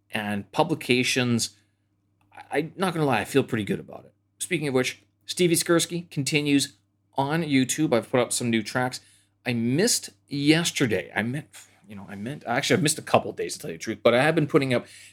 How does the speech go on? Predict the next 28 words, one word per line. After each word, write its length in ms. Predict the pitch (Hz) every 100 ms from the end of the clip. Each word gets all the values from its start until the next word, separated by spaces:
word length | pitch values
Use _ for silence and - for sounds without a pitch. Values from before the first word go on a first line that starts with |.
| -
uh, 320 | 98 98 85
so 320 | - 139 123 -
if 160 | 131
you 60 | 117
haven't 300 | 127 190 170
had 160 | 156
a 60 | 127
chance 300 | - 113 -
to 60 | 101
look 140 | 98
at 240 | 95 - _ _ _ _ _ _ _ -
this 180 | 107 117
new 120 | 104
channel 320 | - 107 110
that 100 | 101
I 60 | 95
have, 280 | 98 98 - - _ -
uh, 160 | 107
Stevie 360 | - 170 175 147
Skursky 500 | - 139 135 - 110
has 140 | 101
become 320 | 101 - 104
sort 180 | 101 104
of 100 | 92
this, 240 | 95 - 92
uh, 280 | 82 76 71 60 64
musical 400 | 101 98 - 92
persona, 540 | - - - 98 87